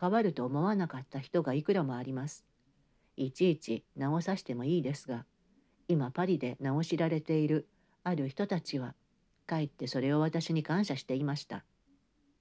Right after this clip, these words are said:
「それは彼らが卑劣だからだ」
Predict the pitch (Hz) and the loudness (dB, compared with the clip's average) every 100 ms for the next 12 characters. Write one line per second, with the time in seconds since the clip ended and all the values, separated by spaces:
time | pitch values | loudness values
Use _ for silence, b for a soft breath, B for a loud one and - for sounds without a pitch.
0 | _ _ _ _ _ _ _ _ _ _ | _ _ _ _ _ _ _ _ _ _
1 | _ _ _ _ _ _ _ _ _ _ | _ _ _ _ _ _ _ _ _ _
2 | _ _ _ - - 190 240 233 - 262 | _ _ _ -6 2 6 6 4 4 8
3 | 277 190 156 151 190 226 269 294 190 175 | 8 8 4 6 8 8 8 8 6 4
4 | 156 | 0